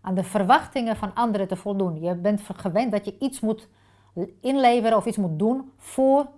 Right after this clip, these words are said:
de leerkracht, voor de docent, voor je moeder, voor weet ik veel voor wie. Maar je doet het eigenlijk voor jezelf. En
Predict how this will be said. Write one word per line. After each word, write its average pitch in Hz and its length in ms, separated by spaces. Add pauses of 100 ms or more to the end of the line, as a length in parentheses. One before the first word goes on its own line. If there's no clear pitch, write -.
(180)
de 220 100
leerkracht, 233 520
voor 262 260
de 240 80
docent, 202 640 (120)
voor 247 480 (120)
je 190 120
moeder, 196 400
voor 185 200
weet 190 140
ik 185 80
veel 208 100
voor 175 100
wie. 160 180 (520)
Maar 196 140
je 202 80
doet 294 140
het 220 120
eigenlijk - 380
voor 202 120
jezelf. 170 520 (1000)
En 196 440